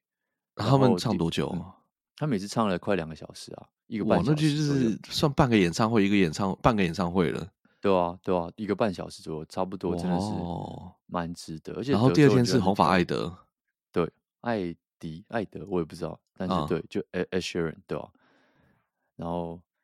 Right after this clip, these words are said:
Speaker 2: Ed Sheeran，
Speaker 1: 那
Speaker 2: Ed Sheeran 真的很酷，就是
Speaker 1: 怎么说？
Speaker 2: 我跟他其实没有很熟，就虽然有听过他的歌，
Speaker 1: 所以说没有很熟，
Speaker 2: 可是他
Speaker 1: 偶尔会传讯息而已。
Speaker 2: <laughs> 对。
Speaker 1: 我会一起过感恩节。
Speaker 2: <laughs> 但，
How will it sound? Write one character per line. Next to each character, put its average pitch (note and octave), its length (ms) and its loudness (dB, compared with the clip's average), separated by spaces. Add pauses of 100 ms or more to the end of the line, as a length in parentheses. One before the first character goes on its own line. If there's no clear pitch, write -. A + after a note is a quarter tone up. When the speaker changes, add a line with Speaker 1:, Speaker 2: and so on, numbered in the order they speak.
(300)
Speaker 2:
Ed A2+ 100 -4
Sheeran， A2 360 -2
Speaker 1:
那 F#3 120 6
Speaker 2:
Ed A#2+ 160 -2
Sheeran G#2+ 240 -2
真 G2+ 100 -2 (160)
的 - 180 -14
很 E2 260 -10
酷， - 320 -8 (720)
就 - 60 -20
是 G2 60 -12
Speaker 1:
怎 F#2 80 2
么 F2 80 -2
说？ E2 380 0 (400)
Speaker 2:
我 G2+ 140 -2
跟 C#3 120 -2
他 F#3 140 2 (160)
其 - 160 -10
实 B2 60 0
没 B2+ 100 2
有 C3 80 4
很 G#2 140 0
熟， - 440 -8 (160)
就 D#3 140 0
虽 E3 160 2
然 C#3+ 100 4
有 G2+ 80 2
听 A2 160 -4
过 A2+ 80 0
他 A2+ 120 4
的 - 20 -2
歌， F2 60 -2
Speaker 1:
所 G#2 80 6
以 F2+ 80 4
说 G#2 80 4
没 G2 80 6
有 G2 80 8
很 D#3+ 160 4
熟， D2 160 0
Speaker 2:
可 - 80 -18
是 - 80 -20
他 - 240 0
Speaker 1:
偶 A#2 80 10
尔 G#2+ 60 8
会 A#2 100 6
传 F2 180 0
讯 F#2+ 180 -2
息 D2+ 160 -6
而 B1 140 -6
已。 - 160 -8 (360)
Speaker 2:
<laughs> - 360 0
对。 - 160 6
Speaker 1:
我 B2+ 80 10
会 C3 80 10
一 - 20 8
起 G#2 140 4
过 A2 140 6
感 D#2 160 2
恩 E2+ 160 0
节。 - 280 -4 (220)
Speaker 2:
<laughs> - 240 -20
但， A#3 120 8